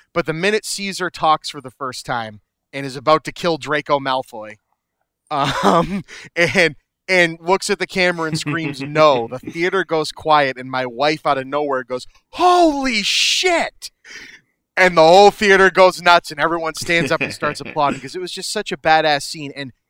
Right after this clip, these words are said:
Speaker 1: to get a reaction out of someone that, you know, wasn't sure if they were interested in it, isn't, you know, um,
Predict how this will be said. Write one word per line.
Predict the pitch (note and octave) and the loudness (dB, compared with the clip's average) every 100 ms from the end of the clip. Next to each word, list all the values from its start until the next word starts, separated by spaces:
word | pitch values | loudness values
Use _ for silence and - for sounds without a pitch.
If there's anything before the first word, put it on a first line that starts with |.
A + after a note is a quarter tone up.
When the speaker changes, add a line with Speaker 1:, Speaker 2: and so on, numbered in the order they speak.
| _ - | _ -10
Speaker 1:
to | F#3+ | -2
get | G#3 A#3 | 0 2
a | |
reaction | G#3+ G3 F3+ G3 - F#3 | 2 2 2 0 -2 -4
out | D#3 C#3 | -2 -4
of | |
someone | - - D3 D3 C#3 C3 | -6 -8 -8 -6 -8 -8
that, | C#3 | -12
you | C3+ | -10
know, | C3+ | -8
wasn't | B2+ B2+ D#3 - | -6 -6 -8 -8
sure | - - D#3+ D3 | -10 -4 -4 -4
if | - | -6
they | C3+ | -8
were | B2+ | -8
interested | C3 C#3+ C3+ - C3+ | -10 -12 -16 -14 -12
in | B2 A#2+ | -12 -12
it, | A#2 _ _ _ _ _ _ _ _ _ _ | -14 _ _ _ _ _ _ _ _ _ _
isn't, | G#3 G3 F#3+ F3+ | 0 0 0 -10
you | D3+ D3+ | -10 -6
know, | D3 C#3 C3 | -2 -2 -2
um, | C3 C3 A#2+ A2+ | -6 -8 -8 -12